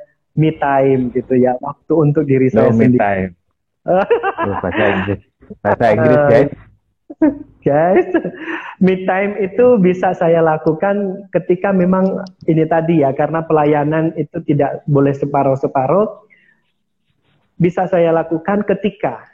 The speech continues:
Speaker 1: ketika, ketika semuanya kepentingan orang lain itu sudah safe. Misalnya kan begitu.
Speaker 2: Hmm.
Speaker 1: Atau kepentingan pribadi saya itu sebagai seorang bruder, katakanlah seperti itu, saya laksanakan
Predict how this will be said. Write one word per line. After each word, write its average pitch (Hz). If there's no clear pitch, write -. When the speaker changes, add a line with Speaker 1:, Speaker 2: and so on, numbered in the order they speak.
Speaker 1:
ketika, 147
ketika 147
semuanya 147
kepentingan 151
orang 143
lain 139
itu 151
sudah 127
safe. 127
Misalnya 127
kan 131
begitu. 110
Speaker 2:
Hmm. 87
Speaker 1:
Atau 151
kepentingan 185
pribadi 151
saya 147
itu 143
sebagai 143
seorang 143
bruder, 135
katakanlah 143
seperti 135
itu, 208
saya 160
laksanakan 165